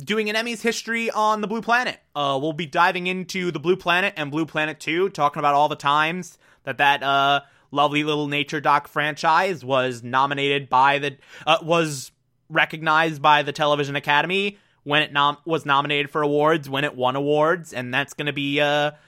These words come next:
little fun, nice, solid time. So definitely check that out, uh, and become a patron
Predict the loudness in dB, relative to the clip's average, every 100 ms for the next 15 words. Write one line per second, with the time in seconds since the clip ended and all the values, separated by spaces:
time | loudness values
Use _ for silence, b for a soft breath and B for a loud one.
0 | b b -4 -2 0 -2 -4 _ 0 2
1 | 2 -2 -12 -14 -6 0 0 -2 -6 -20
2 | -20 _ _ _ _ _ _ _ 0 2
3 | 4 2 -2 -4 2 2 2 0 -6 -10
4 | -2 0 0 0 0 0 -4 -4 -6 b
5 | b b -2 0 2 4 4 2 -6 -16
6 | b b b 2 2 0 -6 -6 -2 -4
7 | -2 -6 -8